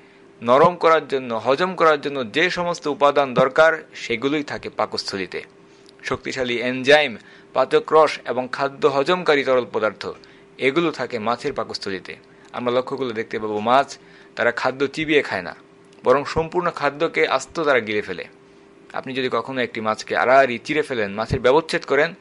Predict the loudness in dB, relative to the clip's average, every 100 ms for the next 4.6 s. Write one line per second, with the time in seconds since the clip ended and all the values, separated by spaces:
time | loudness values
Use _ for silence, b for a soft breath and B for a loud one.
0 | B B B -12 -8 -6 -6 -8 -12 -8
1 | -8 -6 -8 -8 -8 -6 -4 -6 -6 -6
2 | -6 -8 -16 _ -20 _ -6 2 2 2
3 | 0 -2 -4 -6 -6 -6 -8 B B B
4 | B -10 -8 -10 -8